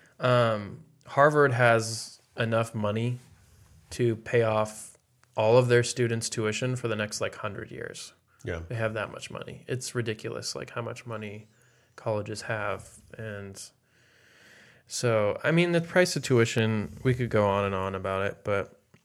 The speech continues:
Speaker 1: I think we should probably move on. Um, so the increase of technology obviously was very prevalent in my college experience.
Speaker 2: Yeah.
Speaker 1: Um, ever, like, obviously I did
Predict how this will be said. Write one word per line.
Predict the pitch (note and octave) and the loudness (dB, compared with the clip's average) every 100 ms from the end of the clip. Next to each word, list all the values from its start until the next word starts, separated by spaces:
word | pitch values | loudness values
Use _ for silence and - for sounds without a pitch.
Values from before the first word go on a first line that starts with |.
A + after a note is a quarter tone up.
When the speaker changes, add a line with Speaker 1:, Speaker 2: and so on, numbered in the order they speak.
| _ | _
Speaker 1:
I | A#2 | -10
think | G#2 G#2+ G#2+ | -6 -6 -6
we | |
should | G2+ - | -10 -10
probably | - - G2+ | -10 -6 -6
move | - - - | -6 -4 -4
on. | - - - - - - | -4 -6 -12 -20 -14 -6
Um, | A#2+ G#2 G#2 G#2 - - - _ _ _ _ _ - - | -4 -4 -6 -10 -16 -20 -20 _ _ _ _ _ -20 -10
so | - D3 C3+ B2+ B2 | 0 8 10 8 6
the | B2+ C#3 | 2 2
increase | E3+ E3+ G#3+ | 2 2 2
of | A3 | 4
technology | - A#2+ G#2+ A2 A#2 A#2+ A#2+ | 4 4 4 4 4 4 4
obviously | G#2+ G#2+ A2 A#2 | 4 2 0 -2
was | G#2+ | -2
very | G#2 G#2+ G2+ G2+ - _ _ _ - - - | -6 -2 0 0 -6 _ _ _ -20 -20 -8
prevalent | - G2+ A2 A#2+ B2+ - - _ _ | -2 -2 0 -2 -2 -8 -18 _ _
in | - A#2 A2 G#2 G2 G#2 _ _ _ _ _ | -6 -4 -6 -8 -12 -16 _ _ _ _ _
my | A#2 G#2 G#2+ | -4 0 0
college | A#2 C#3 D3 D3+ | 2 2 2 -2
experience. | - E3+ F3 F3 F3 F#3+ - - - - - - | -6 -6 -4 -4 -2 -2 -4 -16 -18 -18 -20 -2
Speaker 2:
Yeah. | B2+ B2+ B2 A#2 | 6 8 10 8
Speaker 1:
Um, | G#2 - - - | 2 -4 -14 0
ever, | B2+ B2 | 2 4
like, | A#2+ A#2+ | 2 2
obviously | A2+ A#2+ A#2+ - B2 A2 | 4 2 2 -2 0 0
I | G#2+ | -2
did | G#2+ - A#2 A2 G#2 | -4 -6 -4 -2 -2